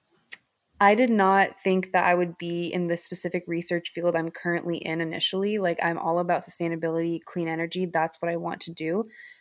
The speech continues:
However, because of funding, because of certain things that happen, I kind of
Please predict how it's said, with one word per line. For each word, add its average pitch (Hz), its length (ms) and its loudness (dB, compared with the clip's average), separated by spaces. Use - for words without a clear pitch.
However, 185 640 4
because 180 340 -2
of 196 140 -2
funding, 175 560 2
because 170 340 -4
of 170 240 -2
certain 185 440 2
things 180 600 0
that 160 160 2
happen, 214 540 2
I 185 160 4
kind 185 360 2
of 180 260 2